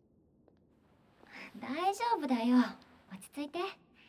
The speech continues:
スマホは教室に置いてきちゃったんだよね。だったら、すぐにはどうにかできないかもだけど。でも、もうすぐお昼の時間だから、誰かが私たちがいないことに気がついて、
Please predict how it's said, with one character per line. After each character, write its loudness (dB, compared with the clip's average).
ス -6
マ -2
ホ 2
は 0
教 2
室 -10
に -8
置 -6
い -10
て -4
き -10
ち -4
ゃ 0
っ -6
た 2
ん 6
だ -2
よ -6
ね。 -10
だ -4
っ -12
た -4
ら、 4
す -10
ぐ 2
に 0
は 4
ど -2
う -2
に -6
か -2
で -6
き -6
な -2
い 0
か -4
も -4
だ -10
け -16
ど。 -12
で -2
も、 2
も -2
う 0
す 0
ぐ 0
お 4
昼 0
の 0
時 -8
間 2
だ 2
か -8
ら、 -6
誰 2
か -4
が -8
私 -6
た -8
ち -6
が -6
い -6
な 6
い 6
こ -6
と -8
に 2
気 -14
が -6
つ -12
い -6
て、 -14